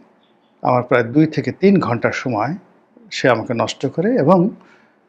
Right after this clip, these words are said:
আহ, সেই তিন ঘন্টার সময়ের মধ্যে আমি যদি, আহ, অন্যভাবে, আহ,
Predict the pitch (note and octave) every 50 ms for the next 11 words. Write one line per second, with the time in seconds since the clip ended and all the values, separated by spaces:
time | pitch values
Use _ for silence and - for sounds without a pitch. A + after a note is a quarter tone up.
0 | _ _ _ _ _ _ _ _ - - - A2 A2 A2+ A#2+ A#2 - - - D#3
1 | D3 - - - G3 G3 F3+ D3+ D#3+ D#3 D3+ E3+ - - - D3 C#3 C#3 C3+ C3+
2 | C3+ B2+ A#2+ - - - - - - C3 A#2+ A#2 A2+ A2+ C3+ D3 C#3+ A#2+ A2+ B2+
3 | C#3+ C#3+ A#2 C3+ C#3+ C3+ A#2 A2 G#2 G#2 A#2 A#2 G#2 G#2 C#3 G#3 - _ _ _
4 | _ _ _ _ _ _ _ _ _ _ _ _ _ _ - - - G1+ G1+ G1+
5 | G1+ - - G1+ - - - - - - - _ _ _ _ _ _ _ _ _
6 | _ _ _ _ _ _ _ - - C3+ C3+ D3 D3+ E3 E3+ E3 C#3 B2+ B2+ -
7 | - - A2+ G2 F#2+ F#2 - - _ _ _ _ _ _ _ _ _ _ _ _
8 | - D2 C#2 - - - - - - - -